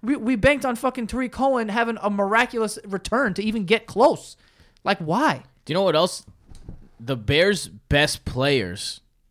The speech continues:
Speaker 2: like you said, ten best players on that defense,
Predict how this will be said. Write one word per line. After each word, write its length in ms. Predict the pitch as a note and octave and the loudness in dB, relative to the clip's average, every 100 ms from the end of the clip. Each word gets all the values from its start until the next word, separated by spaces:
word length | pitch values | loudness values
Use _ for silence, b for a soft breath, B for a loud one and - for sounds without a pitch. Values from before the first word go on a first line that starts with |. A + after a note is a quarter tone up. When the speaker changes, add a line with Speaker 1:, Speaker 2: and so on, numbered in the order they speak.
| _ A2 | _ -6
Speaker 2:
like 200 | A#2+ A2 | -4 -4
you 60 | |
said, 360 | - D3+ A#2 - | 2 2 2 -2
ten 240 | D3 C3 | -2 0
best 220 | C3 B2 | 0 0
players 180 | C#3+ C3+ | 0 0
on 80 | B2 | 2
that 160 | G#2+ G#2 | -2 0
defense, 460 | C3 C#3+ D#3+ - | -2 0 -2 -4